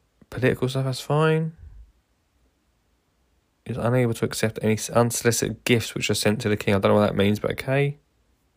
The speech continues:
that's it. I'm writing to him. I'm doing it. That is, I'm doing it right now. I'm writing it today.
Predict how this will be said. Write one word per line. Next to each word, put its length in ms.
that's 160
it. 240
I'm 120
writing 220
to 120
him. 200
I'm 80
doing 320
it. 160
That 160
is, 180
I'm 100
doing 300
it 80
right 220
now. 340
I'm 140
writing 300
it 200
today. 480